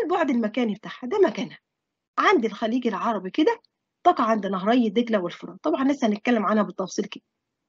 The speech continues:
قريبة من منطقة الشام، وهي قريبة طبعًا من ناحية شبه الجزيرة العربية، وعندي منا-، مناطق العالم القديم دي كلها. يبقى كده موقع متميز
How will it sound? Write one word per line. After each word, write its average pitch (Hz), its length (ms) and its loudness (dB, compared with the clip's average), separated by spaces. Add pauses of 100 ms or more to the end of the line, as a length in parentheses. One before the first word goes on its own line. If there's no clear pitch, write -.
(220)
قريبة 269 480 6
من 214 120 2
منطقة 202 420 -6
الشام، 311 640 4
وهي 202 600 2
قريبة 202 520 2
طبعًا 208 300 4
من 190 240 2
ناحية 208 300 -2
شبه 214 260 0
الجزيرة 185 300 2
العربية، 196 640 4 (520)
وعندي 269 360 6
منا-، 233 260 2
مناطق 269 480 4
العالم 220 420 -2
القديم 202 340 -4
دي 202 120 -6
كلها. 165 280 -8 (600)
يبقى 185 140 -2
كده 226 180 4
موقع 214 420 4
متميز 220 720 4